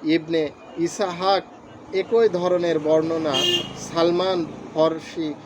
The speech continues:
রাদিয়াল্লাহু আনহু থেকে উল্লেখ করেছেন। মদিনা শহর উত্তর দিকে খোলা, অন্য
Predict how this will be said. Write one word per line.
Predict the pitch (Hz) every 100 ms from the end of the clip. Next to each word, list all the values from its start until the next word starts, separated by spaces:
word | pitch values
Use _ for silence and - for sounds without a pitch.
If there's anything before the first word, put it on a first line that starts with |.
| - -
রাদিয়াল্লাহু | 151 160 170 170 170 165
আনহু | 165 139 156 165 165 160
থেকে | 160 135 151
উল্লেখ | 156 156 156 151 -
করেছেন। | 147 143 131 139 120 110 - - - 131
মদিনা | 147 165 170
শহর | 170 180 165 180
উত্তর | 175 160 - 185 180 156
দিকে | 175 175 180 143 - - - 147
খোলা, | 180 190 196 160 - -
অন্য | 180 202 208 180